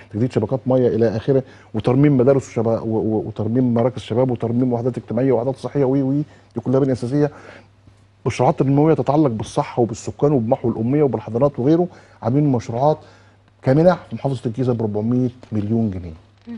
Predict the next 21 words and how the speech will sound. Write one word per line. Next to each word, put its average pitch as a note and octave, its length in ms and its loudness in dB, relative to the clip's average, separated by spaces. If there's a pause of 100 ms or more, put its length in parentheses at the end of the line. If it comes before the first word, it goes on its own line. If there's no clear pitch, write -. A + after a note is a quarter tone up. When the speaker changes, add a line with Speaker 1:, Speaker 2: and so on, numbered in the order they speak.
Speaker 1:
في A2 60 -14
محافظة B2+ 260 -4
الجيزة A2+ 240 -4
لوحديها. G2 280 -2
Speaker 2:
نسبة F#3+ 280 -4
كبيرة G#3 520 -2
طبعا. F#3 100 -8
Speaker 1:
عاملين B2+ 340 4
في G3+ 140 -2
Speaker 2:
مم. C#3 60 0
Speaker 1:
مجمع E3+ 300 2
خدمات B2 340 -2
المنشآت C#3 380 -2
يا C#3 40 -2
فندم، C3+ 320 -2
مخ-، A2 260 -6 (140)
مستخرجين A2+ 580 -4
من B2+ 160 0
مجمع C3 280 2
خدمات C3 240 -4
المنشآت A#2+ 420 -2